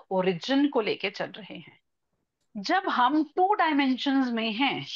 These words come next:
two dimensions means ये board का surface two dimensional है, लेकिन अगर मैं room में, let us say, इस particular point को locate करना चाहती हूँ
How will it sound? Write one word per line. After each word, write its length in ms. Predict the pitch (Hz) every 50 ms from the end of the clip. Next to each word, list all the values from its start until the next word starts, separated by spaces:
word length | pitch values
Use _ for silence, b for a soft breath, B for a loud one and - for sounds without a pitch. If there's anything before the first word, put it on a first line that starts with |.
| - _ _ _ _ -
two 120 | 311 311
dimensions 480 | 285 285 277 269 269 277 262 285 285 277
means 280 | 269 269 285 285 285
ये 100 | 277 277
board 500 | 269 220 185 170 214 226 226 240 247 226
का 360 | 247 - 254 254 262 262 254 - _ _ _ _ _ _ -
surface 500 | 240 190 - - - - - - - _ -
two 80 | 311 302
dimensional 640 | 262 233 185 160 151 143 - - - - - 160
है, 220 | 156 - - - _ _ _ _ _ _ -
लेकिन 260 | 240 277 277 285 359
अगर 320 | - - 269 269 311 311 302
मैं 360 | 247 220 214 226 254 262 - - _ - 220
room 480 | 233 247 254 294 320 330 339 294 254
में, 300 | 208 190 190 208 233 247 - _ _ -
let 220 | 220 240 247 240
us 100 | 269 269
say, 180 | 269 - 285 285
इस 280 | 277 294 302 285 -
particular 400 | - - 269 269 254 254 262 262
point 400 | 254 254 262 240 226 247 247 247
को 120 | 254 - 254
locate 340 | 233 233 233 - 220 214 214
करना 340 | - 202 185 190 202 196
चाहती 400 | 190 - 190 170 156 - - 180
हूँ 240 | 160 180 160 139 135